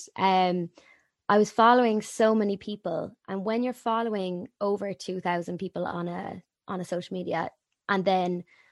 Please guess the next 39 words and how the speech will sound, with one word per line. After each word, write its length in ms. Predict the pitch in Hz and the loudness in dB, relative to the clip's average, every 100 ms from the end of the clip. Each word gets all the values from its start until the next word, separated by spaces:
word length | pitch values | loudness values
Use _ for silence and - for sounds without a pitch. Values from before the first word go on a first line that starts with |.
| _ - | _ 2
with 300 | 208 214 - | 2 2 -16
Twitter, 460 | - 214 196 185 180 | -2 2 6 4 4
it 120 | 180 - | -2 -4
shows 720 | - 196 185 180 170 - - _ _ _ _ | 0 2 2 -2 -8 -16 -20 _ _ _ _
so 280 | - 220 208 | -2 2 2
many 160 | 196 | 0
different 280 | 190 190 196 | -2 -4 -4
tweets 180 | 202 185 | -4 -4
from 200 | - 190 | -4 -2
all 180 | 180 175 | -2 -2
different, 460 | 175 170 180 165 - - | -4 -6 -4 -4 -8 -12
like, 220 | - 180 - | -8 -8 -4
places, 460 | 190 180 180 170 | -4 -2 0 0
and 100 | 175 | -2
if 220 | 170 - - | -4 -6 -18
someone 360 | - 208 190 180 | -4 0 2 4
you 140 | 208 | 4
know 180 | 208 185 | 6 6
has 120 | 175 | 4
liked 340 | 180 180 180 - | 4 2 2 0
it, 120 | 165 | 0
it'll 160 | 165 175 | 2 0
pop 300 | 190 180 180 | 0 0 0
up. 240 | 175 - - - - - - | -2 -4 -20 -20 -20 -20 -8
And 100 | - | -2
it 80 | 220 | 0
just 240 | 220 247 - | 2 0 2
got 200 | 226 220 | 0 0
to 100 | - | -2
a 60 | 202 | -2
point 480 | - 202 202 185 196 | 0 -2 0 -2 0
where 260 | 185 180 - | 0 0 -2
I 40 | |
actually 300 | 202 185 190 | -6 -8 -14
just 220 | - 208 - | -10 -12 -8
kept 200 | 214 208 | -10 -6
deleting 340 | 202 208 202 | -4 -2 -4
the 100 | 202 | -2
app 280 | 202 226 _ | -2 -4 _